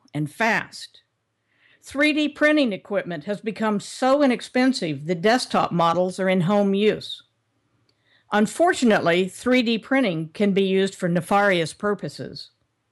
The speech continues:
Gun control purchases become moot by the three D printing of untraceable weapons. Knockoff and copycat products are easier to make.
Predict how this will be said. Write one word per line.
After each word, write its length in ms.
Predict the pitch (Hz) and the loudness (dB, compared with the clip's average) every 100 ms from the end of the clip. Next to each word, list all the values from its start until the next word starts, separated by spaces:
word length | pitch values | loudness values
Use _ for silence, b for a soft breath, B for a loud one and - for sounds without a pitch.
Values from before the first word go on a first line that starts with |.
| _ _ _ _ _ _ 202 | _ _ _ _ _ _ -2
Gun 320 | 226 294 349 | 2 2 0
control 460 | 285 202 220 196 185 | -2 -2 2 4 4
purchases 640 | 208 196 196 190 202 196 | 2 -2 -2 -4 -4 -6
become 580 | 180 196 220 214 190 190 | -6 -4 0 2 2 2
moot 400 | 233 175 - - _ _ _ - | 2 0 -6 -20 _ _ _ -8
by 220 | 175 190 | 0 0
the 120 | 175 | 0
three 320 | 170 202 220 220 | -4 -4 -2 0
D 200 | 208 190 | 0 -2
printing 560 | - 233 226 175 151 | 0 0 0 -2 -2
of 160 | 160 165 | -2 0
untraceable 720 | 175 175 196 190 185 165 160 | -2 0 0 0 -4 -4 -2
weapons. 640 | 175 185 147 - - - _ _ _ _ _ _ _ _ _ | 0 0 -4 -10 -14 -18 _ _ _ _ _ _ _ _ _
Knockoff 800 | 196 202 226 262 254 247 262 - | 2 4 4 2 0 0 -2 -6
and 260 | 196 160 - | -12 -12 -10
copycat 680 | 262 269 269 156 196 160 - | -4 -4 -6 -6 -2 -2 -2
products 560 | 185 170 180 208 - | -2 0 -2 -4 -6
are 80 | 156 | -8
easier 540 | 135 214 208 196 185 | -4 -2 0 0 0
to 80 | 180 | 2
make. 580 | 180 196 160 - - | 2 2 0 -4 -20